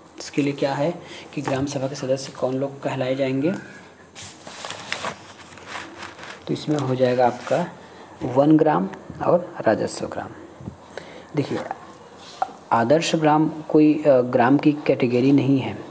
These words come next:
उस, वहाँ के कार्य के, को देखकर उसको आदर्श ग्राम की दर्जा दिया जाता है। और अनुसूचित ग्राम भी कोई ग्राम नहीं है, ये अनुसूचित क्षेत्र होता है, है ना,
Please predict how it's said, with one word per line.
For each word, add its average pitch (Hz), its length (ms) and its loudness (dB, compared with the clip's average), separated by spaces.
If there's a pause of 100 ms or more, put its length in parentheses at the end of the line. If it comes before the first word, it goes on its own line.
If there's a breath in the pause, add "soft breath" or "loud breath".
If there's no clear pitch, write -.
(760 loud breath)
उस, 135 260 0
वहाँ 139 340 2
के 160 120 6
कार्य 139 420 4
के, 156 320 6
को 156 240 2
देखकर 143 420 4
उसको - 380 2 (720)
आदर्श 135 340 4
ग्राम 131 340 2
की 185 400 -4 (120)
दर्जा 120 380 2
दिया 127 280 4
जाता 98 320 0
है। 104 160 -10 (640 loud breath)
और 139 320 2
अनुसूचित 143 640 2
ग्राम 151 300 4
भी 151 120 4
कोई 151 200 4
ग्राम 123 260 2
नहीं 113 220 2
है, 117 160 0
ये 139 100 4
अनुसूचित 131 640 -2 (140)
क्षेत्र 156 440 0
होता 101 300 -2
है, - 80 -4
है 123 120 -4
ना, 170 200 0